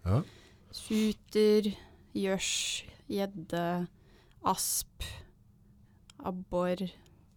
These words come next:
Speaker 2: harr, altså
Speaker 1: Ja,
Speaker 2: alle
Speaker 1: tre kunne da, gjedde, abbor, ja.
Speaker 2: Karrus.
Speaker 1: Kar-, nei.
Speaker 2: Kjempekule fisker. Eh, fått dvergmalle.
Speaker 1: Så klart.
Speaker 2: Mm, i Asker sentrum.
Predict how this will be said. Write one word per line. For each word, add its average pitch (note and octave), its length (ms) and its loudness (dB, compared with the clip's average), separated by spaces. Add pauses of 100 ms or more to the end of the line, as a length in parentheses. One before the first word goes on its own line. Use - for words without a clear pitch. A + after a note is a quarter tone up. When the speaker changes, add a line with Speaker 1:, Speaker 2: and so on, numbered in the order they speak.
(500)
Speaker 2:
harr, G#3 420 0 (120)
altså G3+ 280 2 (460)
Speaker 1:
Ja, - 80 0
Speaker 2:
alle G#3+ 140 6
Speaker 1:
tre F#2+ 320 8
kunne F#2+ 220 4
da, F2 280 2
gjedde, F#2 560 8 (420)
abbor, F2 380 6
ja. - 20 10
Speaker 2:
Karrus. A#3 680 8 (220)
Speaker 1:
Kar-, - 220 -4
nei. E2+ 160 2 (720)
Speaker 2:
Kjempekule G3+ 800 2
fisker. A#3+ 500 -2
Eh, G#3+ 420 0
fått A3 200 -4 (160)
dvergmalle. G3 840 2 (400)
Speaker 1:
Så - 160 -4
klart. E2+ 340 0 (200)
Speaker 2:
Mm, A3+ 480 2
i G#3+ 140 -2
Asker - 440 -6
sentrum. G3 380 -4